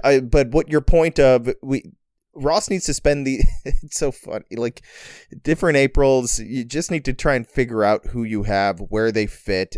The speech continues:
and that's really, I think, his biggest challenge. He's got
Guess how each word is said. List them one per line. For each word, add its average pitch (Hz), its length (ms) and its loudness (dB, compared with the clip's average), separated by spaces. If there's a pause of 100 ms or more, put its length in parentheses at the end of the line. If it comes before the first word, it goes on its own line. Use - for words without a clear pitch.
and 113 160 -8
that's 123 260 0
really, 135 460 2
I 110 60 0
think, 127 180 -2
his 110 160 -10
biggest 104 380 -6
challenge. 92 460 -6
He's 107 180 -14
got 127 320 0